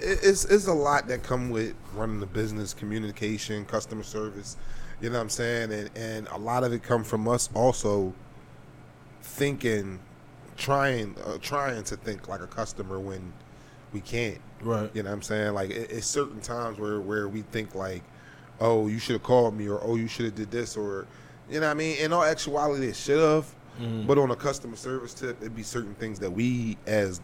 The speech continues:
Speaker 1: a business owner, coulda did different, that it wouldn't have happened. You know what I'm
Speaker 2: Right.
Speaker 1: saying? So it's, it's just growing pains. It's growing
Speaker 2: True,
Speaker 1: pains
Speaker 2: true, yeah.
Speaker 1: that come along with it, and, you know what I'm saying? And it gives you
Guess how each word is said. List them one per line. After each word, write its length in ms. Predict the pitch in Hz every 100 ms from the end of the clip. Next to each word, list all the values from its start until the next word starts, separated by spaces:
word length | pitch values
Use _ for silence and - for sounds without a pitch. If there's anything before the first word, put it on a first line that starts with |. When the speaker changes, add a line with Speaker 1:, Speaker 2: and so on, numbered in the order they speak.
| - 98
Speaker 1:
a 80 |
business 340 | 87 127 120 98
owner, 220 | 104 98
coulda 180 | - 101
did 260 | 90 95 90
different, 400 | 101 - 101 - - - - - -
that 120 | 110 104
it 80 |
wouldn't 280 | 107 127 95
have 100 | 95
happened. 260 | 90 - - 107
You 80 | 117
know 40 |
what 60 | 110
I'm 60 |
Speaker 2:
Right. 80 | 110
Speaker 1:
saying? 240 | 120 113 107
So 320 | 120 117 113
it's, 140 | 160
it's 180 | 165 170
just 240 | 185 170 120
growing 320 | 151 190 139
pains. 340 | 131 110 87 107
It's 80 |
growing 200 | 107 147
Speaker 2:
True, 140 | 147 143
Speaker 1:
pains 220 | 143 139
Speaker 2:
true, 200 | 135 110 107 113
yeah. 120 | 110
Speaker 1:
that 120 | 135
come 160 | 147 139
along 360 | 131 135 135
with 120 | 139
it, 140 | 139 -
and, 160 | 117 123 123
you 60 | 131
know 60 |
what 60 | 131
I'm 80 | 127
saying? 440 | 143 135 131 123
And 120 | 123 120
it 160 | 107
gives 280 | 131 127 110
you 420 | 127 123 120 110